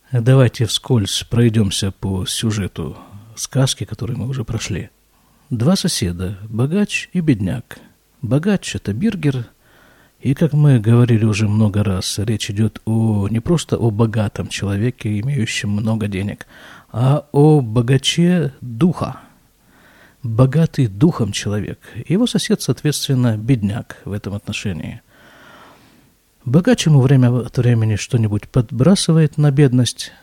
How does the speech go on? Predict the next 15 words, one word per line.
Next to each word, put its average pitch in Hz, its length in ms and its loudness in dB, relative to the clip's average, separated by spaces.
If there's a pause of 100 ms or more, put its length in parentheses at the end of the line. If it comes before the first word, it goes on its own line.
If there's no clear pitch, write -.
(240)
но 160 260 4
бедняк 208 540 0 (320)
так - 200 -4
и 165 40 2
остается - 480 -2
бедняком. 120 840 -2 (2000)
У 131 80 2
обоих 196 380 4
жены, 165 480 2 (240)
а 120 100 -2
вот 123 160 0
детей 226 460 -2 (100)
у 110 100 0
обоих 90 480 -4
нет. - 380 -2